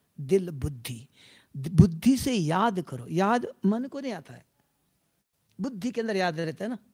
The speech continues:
कि मन में रहता है? हाँ, तो बुद्धि के अंदर क्या याद रहना चाहिए?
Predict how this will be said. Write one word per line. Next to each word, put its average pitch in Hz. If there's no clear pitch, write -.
कि 247
मन 247
में 254
रहता 131
है? 117
हाँ, 110
तो 294
बुद्धि 196
के 262
अंदर 247
क्या 233
याद 240
रहना 233
चाहिए? 233